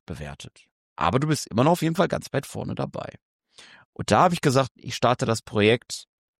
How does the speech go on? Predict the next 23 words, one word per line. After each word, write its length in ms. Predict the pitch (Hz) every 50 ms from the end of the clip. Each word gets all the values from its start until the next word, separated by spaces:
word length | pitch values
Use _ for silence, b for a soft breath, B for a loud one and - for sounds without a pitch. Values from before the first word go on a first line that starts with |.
| _ _ -
zweitausend 560 | - - 127 139 139 - 151 135 127 123 -
Punkte 360 | - 123 127 127 - 135 123
Best 360 | - - 127 127 127 - -
Infection 600 | 147 120 - - 117 107 - - - - 110 107
Necrons 680 | 98 101 104 104 - 98 107 104 101 101 - - - - _ _ _ _ _ _ _ _ _ b b b b b b b _
für 120 | - 107
sechs 240 | 104 110 - - -
zwanzig, 640 | - - 120 127 160 170 - 170 165 165 - - _ -
habe 360 | 98 104 110 110 110 110 95
die 180 | 101 95 92
letzten 320 | 95 165 175 - - - 87
Samstag 380 | - 135 160 170 - 160 147
gespielt 320 | - - - 131 131 - 117
auf 120 | - -
dem, 300 | - - - - - -
auf 140 | - - -
einem 140 | - - - -
internen 540 | - 107 98 - 101 95 87 87 82 82 73 -
Drunken 220 | - - - -
Dwarfs 260 | - - - 180 - -
Turnier 260 | - 135 131 131 127
zum 160 | - 104 104
Reinkommen, 540 | 113 139 156 151 139 139 131 135 135 131